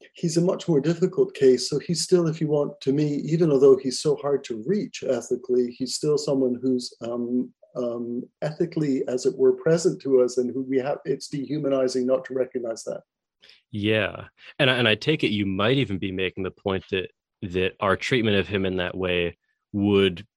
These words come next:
Speaker 2: be susceptible to the sort of mirror turn back onto ourselves almost in a way,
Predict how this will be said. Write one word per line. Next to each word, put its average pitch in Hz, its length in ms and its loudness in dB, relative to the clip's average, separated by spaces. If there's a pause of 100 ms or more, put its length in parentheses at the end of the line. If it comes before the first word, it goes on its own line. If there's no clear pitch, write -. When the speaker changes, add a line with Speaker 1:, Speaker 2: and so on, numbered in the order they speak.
(140)
Speaker 2:
be 104 200 0
susceptible 92 640 -4
to 98 120 -8
the 85 120 -2
sort 95 180 -2
of 87 120 -4
mirror 95 540 2
turn 85 480 -4
back 87 300 -4
onto 90 300 -4
ourselves 90 500 0
almost 82 340 -4
in 82 60 -6
a 78 80 -6
way, 80 300 -10